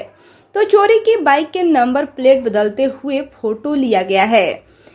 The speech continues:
पीड़ित ने वीडियो और फोटो के साथ थाना में आवेदन भी दिया है। पीड़ित सुनील यादव ने बताया कि मेरा दो बाइक और चार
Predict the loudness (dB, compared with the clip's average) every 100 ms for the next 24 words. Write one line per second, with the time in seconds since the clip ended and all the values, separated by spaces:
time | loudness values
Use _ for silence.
0 | _ -4 0 2 2 2 0 -2 0 0
1 | 0 -2 -4 -8 -8 -4 -6 -4 -6 -4
2 | -2 -2 -4 -10 -6 -2 -2 -2 -4 -4
3 | -2 0 0 0 -4 -4 -2 2 2 4
4 | 0 -6 _ _ _ _ -2 0 0 0
5 | 0 2 4 4 2 2 0 -2 0 0
6 | 0 -2 -2 0 2 2 2 0 -2 -2
7 | -2 -2 -4 0 2 2 0 -10 _ _
8 | _ _ _ _ -2 0 0